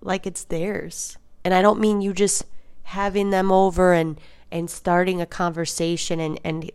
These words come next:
hearing them. Delegate it to them. Delegate it to them. Whatever else happens, um, from there, you're gonna be happy about it. You know, nothing lasts forever. These people,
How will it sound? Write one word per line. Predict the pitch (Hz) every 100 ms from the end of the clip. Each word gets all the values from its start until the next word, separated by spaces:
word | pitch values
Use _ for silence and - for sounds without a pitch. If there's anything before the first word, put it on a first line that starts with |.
| -
hearing | - - 214 208 175 160
them. | 151 151 160 - _ - - - - - - - - - -
Delegate | 180 220 320 180 147
it | 139 -
to | 135
them. | - - - - - - - - - - - - _ _ _ - - - - -
Delegate | 202 254 226 180
it | 160
to | -
them. | 147 139
Whatever | 160 196 226 254
else | 254 247
happens, | 196 196 - 220 226 - - - - _ _ _ -
um, | 175 170 135
from | - 180 170
there, | 156 160 185
you're | 202
gonna | 208 233
be | 202 180
happy | 156 165 - 170
about | 143 143 131
it. | 127 - -
You | 170
know, | 156 151
nothing | 170 190 214 208
lasts | 196 190
forever. | - 165 165 175
These | 190
people, | - - 208 - 175